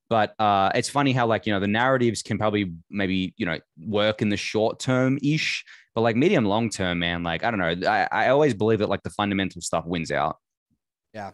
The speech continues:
Speaker 2: I, I do wanna go down that path, but, uh, there was a question in the YouTube comments from Reed,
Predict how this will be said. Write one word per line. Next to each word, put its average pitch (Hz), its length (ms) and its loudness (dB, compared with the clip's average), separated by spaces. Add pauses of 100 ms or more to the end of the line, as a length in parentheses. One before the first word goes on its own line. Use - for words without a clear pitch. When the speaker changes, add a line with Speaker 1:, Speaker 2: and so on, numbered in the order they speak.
(100)
Speaker 2:
I, 127 220 -6
I 139 80 -4
do 175 160 -2
wanna 226 160 -2
go 135 300 0
down 117 300 -6
that 139 180 -4
path, 151 400 -6
but, 127 280 -2
uh, 123 120 -6
there 127 160 -4
was 131 100 -6
a 123 80 -4
question 131 500 -4
in 120 640 -6
the 110 300 -8
YouTube 113 180 -10
comments 104 400 -8
from 98 240 -10
Reed, 107 480 -8